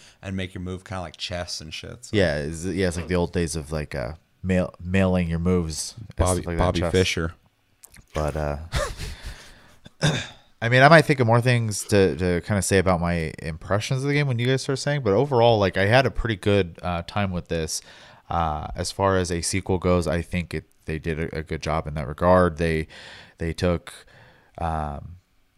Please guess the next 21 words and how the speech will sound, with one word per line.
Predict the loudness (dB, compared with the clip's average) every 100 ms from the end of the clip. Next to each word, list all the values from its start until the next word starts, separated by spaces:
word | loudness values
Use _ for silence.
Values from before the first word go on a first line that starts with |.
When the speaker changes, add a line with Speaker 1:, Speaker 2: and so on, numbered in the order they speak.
| -6
Speaker 2:
a |
bunch | -2 0 -2
of |
the | -2
systems | 0 0 0 0 -2
that | -2
they | 0
had | 0
to | 0
add | -2 -2
later | 0 0
in | -2
five. | 0 2 2
They're | -2
there | -4 -4 -4
in | -6 -10
the | -8
get-go, | -6 -4 0 2 2
which | 2 -4
is | -8
great. | -4 0 0 -2